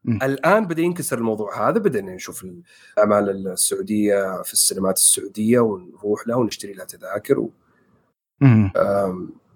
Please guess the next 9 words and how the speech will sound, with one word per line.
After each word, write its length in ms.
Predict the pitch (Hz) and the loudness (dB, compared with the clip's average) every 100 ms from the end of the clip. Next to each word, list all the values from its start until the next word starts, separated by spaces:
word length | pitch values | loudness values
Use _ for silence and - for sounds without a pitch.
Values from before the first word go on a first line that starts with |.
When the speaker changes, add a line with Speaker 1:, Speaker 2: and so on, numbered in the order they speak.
| _ | _
Speaker 2:
يعني 360 | 131 127 135 - 135 - | 6 8 6 2 -6 -4
مو 100 | 156 | -2
كلها 360 | 156 120 110 - | -2 0 -2 -4
طبعا. 360 | - - 110 - - | -12 -12 -14 -14 -6
Speaker 1:
وتوقعاتك 640 | 135 175 - 165 156 143 | 0 2 4 4 4 2
لها 280 | 147 127 127 | 4 4 4
كيف 200 | 127 139 | 4 2
حتكون؟ 520 | - 127 - 110 | 2 -4 -2 0
Speaker 2:
<laughs> 40 | 110 | -2